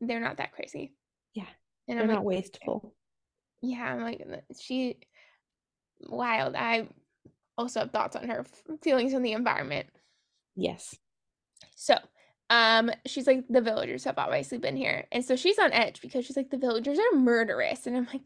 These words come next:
Speaker 1: "Girl, you're so judgy." Um, and then she notices a group of people are approaching, and there are two women leading the group, and they are villagers. So she's like, "Fuck, we gotta fight." And the rest are pretties and uglies, though,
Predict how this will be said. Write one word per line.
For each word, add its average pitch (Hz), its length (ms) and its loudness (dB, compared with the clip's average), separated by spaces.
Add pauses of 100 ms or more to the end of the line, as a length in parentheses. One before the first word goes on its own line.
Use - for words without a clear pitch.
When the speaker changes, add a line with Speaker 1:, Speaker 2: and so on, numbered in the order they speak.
Speaker 1:
"Girl, - 400 -20 (200)
you're 294 120 -4
so 359 220 -4
judgy." - 460 -12 (720)
Um, 247 400 6
and 247 140 4
then 277 100 4
she 466 160 -4
notices 339 340 2
a 262 120 6
group 254 320 -8
of - 80 -20
people - 300 -2
are - 120 -2
approaching, - 520 -6 (400)
and 247 140 2
there 247 100 4
are 240 60 2
two 294 220 2
women 226 440 2
leading 226 220 2
the 226 60 -4
group, - 280 0
and 226 160 -2
they 226 100 0
are 254 160 6
villagers. - 420 -2
So 269 80 -6
she's 247 180 -6
like, - 160 -8
"Fuck, 135 420 -2
we 135 80 -4
gotta 139 180 -2
fight." - 440 2 (920)
And 262 200 4
the 277 60 8
rest 302 260 4
are 349 80 2
pretties 233 500 -2
and 254 160 0
uglies, 294 300 0
though, - 260 -6